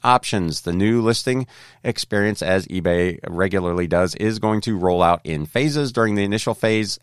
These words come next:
select sellers will automatically be opted in. We welcome your feedback and will continue to improve the new listing experience. We'll update you as we expand eligibility and participation in this new listing experience. So if you are a seller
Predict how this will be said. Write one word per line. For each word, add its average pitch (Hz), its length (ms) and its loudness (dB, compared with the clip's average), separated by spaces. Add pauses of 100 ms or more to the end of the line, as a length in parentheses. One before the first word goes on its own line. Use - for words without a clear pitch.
(240)
select 120 520 -2 (340)
sellers 85 480 0
will 90 260 -2
automatically 120 580 2
be 104 200 -2
opted 87 500 0
in. 139 320 2 (360)
We 90 100 2
welcome 90 380 2
your 82 120 0
feedback 139 480 0
and 104 220 0
will 98 140 2
continue 135 400 -2
to 120 80 2
improve 107 380 -2
the 98 100 0
new 95 160 2
listing 90 320 -4
experience. 104 520 -2
We'll 90 120 -2
update 98 340 -2
you 98 160 0
as 82 140 0
we 80 100 -2
expand 82 500 -4
eligibility 123 640 2
and 117 300 0
participation 95 920 -4 (200)
in 92 160 0
this 87 240 -2
new 82 180 0
listing 82 300 -4
experience. 104 460 -2
So 85 160 -2
if - 180 -10
you 90 100 -4
are 87 240 0
a 85 120 -2
seller 123 420 0